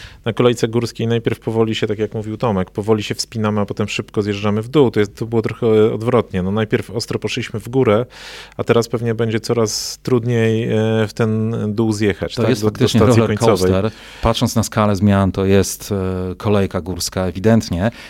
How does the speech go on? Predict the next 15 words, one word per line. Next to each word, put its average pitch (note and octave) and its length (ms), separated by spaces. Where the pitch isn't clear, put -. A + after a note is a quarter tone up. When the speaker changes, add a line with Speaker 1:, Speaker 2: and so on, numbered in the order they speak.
Speaker 2:
I G#2 60
teraz A2+ 240
jesteśmy G#2 440
na G2 140
tym G2 200
takim G2 260
chyba G2 240
najmocniej G2 640
odczuwanym G2+ 560
w - 60
czasie F#2+ 240
przejazdu F2+ 600
etapie, G#2 600
czyli G2 220
takim, F#2 560